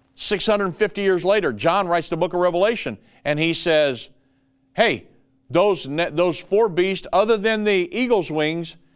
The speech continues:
those four beasts federalize into a world governing body."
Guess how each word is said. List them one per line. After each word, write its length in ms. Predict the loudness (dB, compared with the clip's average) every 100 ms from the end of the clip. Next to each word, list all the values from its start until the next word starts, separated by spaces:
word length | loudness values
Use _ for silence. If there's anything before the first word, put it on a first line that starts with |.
| _ _
those 220 | 0 0
four 260 | 0 0 0
beasts 320 | 2 -2 -4
federalize 640 | -2 0 2 2 2 0
into 180 | -2 0
a 120 | 2
world 560 | 2 0 2 2 0 0
governing 380 | -2 0 -4 -2
body." 340 | 0 0 -2